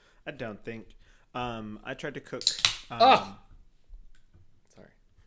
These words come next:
Speaker 1: uh, fresh,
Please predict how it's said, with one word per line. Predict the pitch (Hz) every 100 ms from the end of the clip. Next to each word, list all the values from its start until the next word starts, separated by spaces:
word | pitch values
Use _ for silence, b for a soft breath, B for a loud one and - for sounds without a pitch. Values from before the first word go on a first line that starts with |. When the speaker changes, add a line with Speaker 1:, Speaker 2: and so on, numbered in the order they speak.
| B B B B B - - _ B B B B
Speaker 1:
uh, | - 110 104 98 92 90 87 50 - _ _ _ _ _ - _ _ _
fresh, | - 120 117 - - -